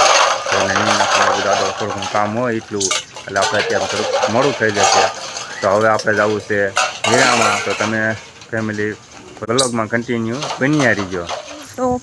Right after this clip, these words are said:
Speaker 2: ફેમિલી, અત્યારે આપણે જો હાલ્યા જઈએ છીએ, પડામાં હાલ્યા જઈએ છીએ અને બધાય આજ તો પડામાં હાલ્યા જઈએ છીએ. અને સુરજ દાદા તો સરસ મજાના દેખાય છે. કેવા મસ્તીના દેખાય છે સુરજ દાદા.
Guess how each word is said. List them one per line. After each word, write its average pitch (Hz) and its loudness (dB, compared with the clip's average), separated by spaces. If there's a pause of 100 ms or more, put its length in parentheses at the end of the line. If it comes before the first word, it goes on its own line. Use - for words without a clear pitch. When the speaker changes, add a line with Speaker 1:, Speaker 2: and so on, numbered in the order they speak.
(100)
Speaker 2:
ફેમિલી, 277 0
અત્યારે 269 0
આપણે 240 -2
જો 247 0
હાલ્યા 226 0
જઈએ 226 -2
છીએ, 226 -4
પડામાં 233 2
હાલ્યા 233 0
જઈએ 233 -2
છીએ 247 -6 (460)
અને 277 2
બધાય 302 6
આજ 285 4
તો 277 -4
પડામાં 262 0
હાલ્યા 285 0
જઈએ 285 -2
છીએ. 294 -6
અને 240 -2
સુરજ 277 -6
દાદા 262 0
તો 262 0
સરસ 254 2
મજાના 247 6
દેખાય 254 4
છે. 254 2 (1080)
કેવા 247 6
મસ્તીના 233 2
દેખાય 240 2
છે 214 -4
સુરજ 202 -4
દાદા. 202 -2